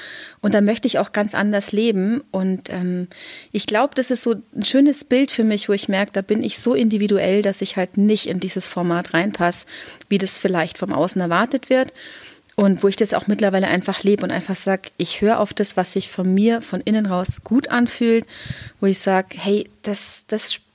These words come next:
fühlt sich stimmig an mit mir. Ähm, und da gucke ich jetzt nicht rechts und links.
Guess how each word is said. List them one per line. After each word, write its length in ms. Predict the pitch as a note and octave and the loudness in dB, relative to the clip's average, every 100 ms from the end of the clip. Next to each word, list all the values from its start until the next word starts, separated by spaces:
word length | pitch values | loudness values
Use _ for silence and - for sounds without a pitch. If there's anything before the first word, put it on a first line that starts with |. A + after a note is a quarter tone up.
| _ | _
fühlt 180 | - C#4+ | 0 2
sich 220 | - A#3+ | 0 0
stimmig 460 | - C#4 C#4 G#3 - | 0 4 2 2 -4
an 160 | E3 | -4
mit 180 | E3+ - | -4 -6
mir. 340 | F3+ F#3 A3+ C4 - - - - | -4 -2 -2 -4 -10 -20 -20 -4
Ähm, 400 | F#3+ G3 G3 G3+ - | 0 2 2 0 -2
und 180 | G3 G3 | -2 -2
da 100 | G3 - | -4 -6
gucke 240 | - B3+ | -4 -2
ich 80 | A#3+ | 0
jetzt 220 | G3+ - | -2 2
nicht 260 | A#3 C#4 - | 2 2 0
rechts 260 | F#3 - G3 | -4 -4 -6
und 140 | F#3 | -4
links. 420 | F#3 A3 C#4+ - | 0 2 2 0